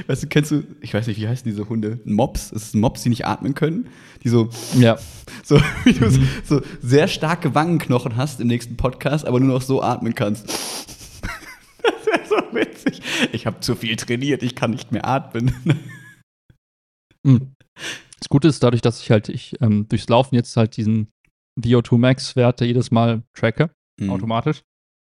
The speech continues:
Speaker 2: Bin ich jetzt mal gespannt, ob das
Speaker 1: <laughs>
Speaker 2: Nein, <laughs> wird's nicht, aber <laughs> die Hoffnung ist da.
Speaker 1: Ach, witzig.
Speaker 2: Ein anderer Punkt, der jetzt, äh, eher kostengünstig ist und nichts mit irgendwie überteuerten Kaugummi-Produkten zu tun hat,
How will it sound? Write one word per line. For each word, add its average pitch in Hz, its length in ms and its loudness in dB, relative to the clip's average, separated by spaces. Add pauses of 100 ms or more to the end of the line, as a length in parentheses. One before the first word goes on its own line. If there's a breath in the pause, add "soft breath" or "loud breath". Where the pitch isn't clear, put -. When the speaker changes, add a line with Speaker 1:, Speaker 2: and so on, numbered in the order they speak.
Speaker 2:
Bin 127 80 2
ich 120 80 2
jetzt - 60 -8
mal 123 80 4
gespannt, 127 400 0
ob - 140 -6
das - 280 -2 (280)
Speaker 1:
<laughs> - 1700 -6
Speaker 2:
Nein, 113 240 -2
<laughs> 120 160 0
wird's 139 380 4
nicht, 107 220 -4
aber 135 280 -2 (360)
<laughs> - 400 -2
die 131 80 2
Hoffnung 131 280 2
ist 117 160 -6
da. 110 120 -8 (120)
Speaker 1:
Ach, 117 320 -12
witzig. 110 480 -16
Speaker 2:
Ein 127 160 -6
anderer 156 320 0
Punkt, - 440 -6
der 120 80 4
jetzt, - 200 -2
äh, 117 280 0
eher 117 200 4
kostengünstig - 880 -6
ist - 220 -12
und 113 60 -12
nichts - 360 -12
mit 117 160 -8
irgendwie 110 200 -6
überteuerten 110 460 2
Kaugummi-Produkten 120 720 -4
zu - 100 -20
tun 123 100 4
hat, - 140 -2